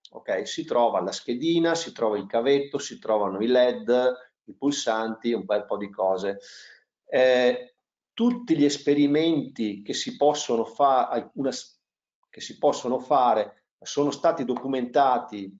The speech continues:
eh, con un libricino in allegato. In realtà non sono tutti gli esperimenti, ma sono quindici di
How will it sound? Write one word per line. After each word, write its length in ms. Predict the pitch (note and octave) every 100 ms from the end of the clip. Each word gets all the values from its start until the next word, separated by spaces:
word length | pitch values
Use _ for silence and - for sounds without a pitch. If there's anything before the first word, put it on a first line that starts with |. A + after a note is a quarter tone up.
| _
eh, 1080 | A2 G#2 G2+ G2+ G2 G2+ F#2+ F#2+ F#2+ F#2 -
con 220 | B2+ B2
un 120 | A#2
libricino 640 | A#2+ A#2+ A2+ - - C3+ G#2
in 80 | G2
allegato. 520 | G#2 A#2 G#2 F#2 D3+
In 60 |
realtà 300 | B2 A2+ C#3+
non 140 | B2 G2+
sono 320 | - E3 -
tutti 300 | - D3 A#2+
gli 60 | G#2+
esperimenti, 720 | - - A#2+ A#2+ G#2 F#2+ G2+
ma 120 | G#2
sono 320 | - - G#2 -
quindici 540 | D#3+ E3+ F3+ F3+ D#3+
di 260 | C3 B2